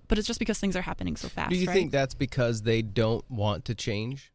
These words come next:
Speaker 2: Because their model, they're so invested in their old model?
Speaker 1: You know, it's just, I, I think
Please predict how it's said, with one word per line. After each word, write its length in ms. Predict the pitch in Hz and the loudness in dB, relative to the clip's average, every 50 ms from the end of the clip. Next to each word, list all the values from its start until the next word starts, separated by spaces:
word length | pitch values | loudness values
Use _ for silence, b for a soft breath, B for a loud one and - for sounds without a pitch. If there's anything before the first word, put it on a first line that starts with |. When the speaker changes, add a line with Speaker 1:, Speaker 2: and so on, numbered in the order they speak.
| _ | _
Speaker 2:
Because 300 | - 117 - 113 101 92 | -6 -2 -2 -2 -2 0
their 160 | 98 113 110 110 | 2 2 2 2
model, 420 | 110 107 98 101 107 104 101 101 | 2 2 2 0 0 0 0 0
they're 140 | 101 98 95 | 0 -2 -2
so 220 | - - 117 104 | 0 0 0 0
invested 480 | 98 95 92 104 98 92 - - 107 101 | 0 0 0 -2 -2 -2 -4 -4 -4 -4
in 120 | 98 82 | -4 -4
their 160 | 90 95 95 | -4 -4 -4
old 180 | 85 92 95 90 | -2 -4 -4 -4
model? 380 | 87 80 76 67 73 87 107 - _ _ - | -4 -6 -6 -6 -6 -8 -10 -10 _ _ 2
Speaker 1:
You 100 | 233 247 | 2 2
know, 160 | 254 247 240 - - - - | 4 2 0 -2 -6 0 2
it's 140 | - 226 - 247 | 2 2 4 2
just, 320 | 240 233 - - - - - - _ _ _ _ _ _ _ _ _ _ _ - | 0 -2 -2 -6 -8 -12 -20 -20 _ _ _ _ _ _ _ _ _ _ _ 4
I, 100 | 254 262 - - - - - _ _ _ _ _ | 4 4 4 -4 -14 -20 -20 _ _ _ _ _
I 80 | 240 285 | 6 6
think 300 | - 403 415 381 - | 6 2 2 2 -2